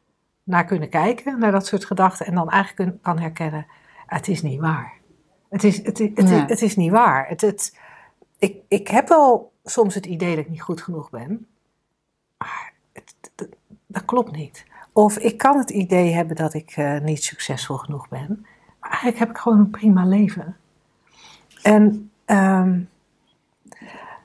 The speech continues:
Speaker 1: nou ja, weet je, volgens mij, hè, het kunnen natuurlijk allerlei gedachten zijn waar je hoofd zich mee vult. Ehm, maar wat, waar het mij vooral even om ging, is dat het vaak,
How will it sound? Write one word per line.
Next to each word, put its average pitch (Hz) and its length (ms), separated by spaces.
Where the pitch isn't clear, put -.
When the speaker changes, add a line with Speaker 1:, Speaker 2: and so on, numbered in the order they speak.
Speaker 1:
nou 233 140
ja, 220 100
weet 226 160
je, 233 100
volgens 233 280
mij, 220 280
hè, 190 80
het 202 480
kunnen 202 200
natuurlijk 202 160
allerlei 202 340
gedachten 190 380
zijn 180 220
waar 175 120
je 165 100
hoofd 175 180
zich - 180
mee 156 200
vult. 196 460
Ehm, 180 540
maar 196 140
wat, 208 180
waar 196 240
het 202 120
mij 196 180
vooral 262 340
even 208 240
om 170 140
ging, 254 380
is 202 180
dat 202 200
het 185 180
vaak, 175 480